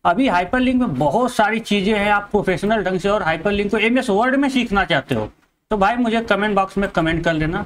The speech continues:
मैं आपको बहुत ही अच्छे level का बता दूंगा। और इस video को ज़्यादा से ज़्यादा share करोगे तभी, जैसे इस पे एक लाख व्यूज आएगा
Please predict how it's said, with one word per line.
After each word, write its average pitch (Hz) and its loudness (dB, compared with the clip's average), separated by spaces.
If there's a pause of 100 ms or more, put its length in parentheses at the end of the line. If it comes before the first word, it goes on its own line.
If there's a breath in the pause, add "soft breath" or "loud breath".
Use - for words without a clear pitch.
(120)
मैं 196 0
आपको 214 0
बहुत 170 -2
ही 196 0
अच्छे 175 -2
level 156 0
का - -4 (220)
बता 143 2
दूंगा। 165 -2 (880)
और 143 2
इस 160 -6
video 208 2
को 214 0
ज़्यादा 185 2
से 196 0
ज़्यादा 196 0
share 180 0
करोगे 180 0
तभी, 127 0
जैसे 190 0
इस 240 -2
पे 226 0 (420)
एक 220 2
लाख 190 -2
व्यूज 220 0
आएगा 196 0